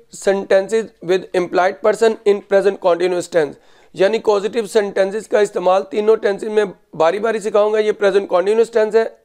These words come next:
आप सब हेडिंग लिखें, "उर्दू में पहचान", नीचे लिखिए, "अगर उर्दू के फ़िक्रे में मौजूद सब्जेक्ट खुद से काम ना करे बल्कि किसी दूसरे शख्स से काम करवाए,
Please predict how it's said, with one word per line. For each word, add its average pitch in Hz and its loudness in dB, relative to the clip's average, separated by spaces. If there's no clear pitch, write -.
आप 190 -2
सब 196 0
हेडिंग 208 2
लिखें, 208 0
"उर्दू 185 -2
में 220 2
पहचान", 214 2
नीचे 190 0
लिखिए, 220 0
"अगर 214 2
उर्दू 214 -4
के 220 0
फ़िक्रे 196 -2
में 220 2
मौजूद 202 -2
सब्जेक्ट 208 -2
खुद 214 -4
से 220 -2
काम 175 0
ना 208 -2
करे 220 2
बल्कि 202 -2
किसी - -8
दूसरे 175 0
शख्स 185 -4
से 185 -2
काम 170 0
करवाए, 214 2